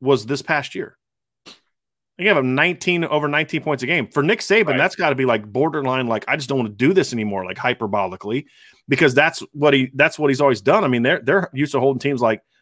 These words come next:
Speaker 1: one year they won a title, they held teams to under ten points a game. And this was their most dominant
Speaker 2: Crazy.
Speaker 1: team. This was the most point, the biggest margin,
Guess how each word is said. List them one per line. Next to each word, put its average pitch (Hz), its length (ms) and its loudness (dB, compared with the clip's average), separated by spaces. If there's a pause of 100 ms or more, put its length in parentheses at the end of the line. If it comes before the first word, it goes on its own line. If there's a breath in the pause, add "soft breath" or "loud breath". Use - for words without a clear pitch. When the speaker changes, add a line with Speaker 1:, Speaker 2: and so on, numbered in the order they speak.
Speaker 1:
one 185 240 4
year 226 140 6
they 156 100 6
won 143 160 4
a 131 60 4
title, 180 280 0
they 131 100 2
held 143 200 0
teams 143 200 -6
to 139 160 -4
under 175 240 -6
ten 170 280 -6
points 170 300 -8
a 117 40 -6
game. 123 420 -10 (800 loud breath)
And 139 180 2
this 196 160 6
was 208 120 2
their 196 140 6
most 180 260 4
dominant 165 360 2
Speaker 2:
Crazy. 226 80 2
Speaker 1:
team. 185 80 0
This 190 180 2
was 202 100 -4
the 165 120 0
most 156 580 0 (480)
point, 180 320 -2 (140)
the 127 420 -4
biggest 165 400 2
margin, 151 560 2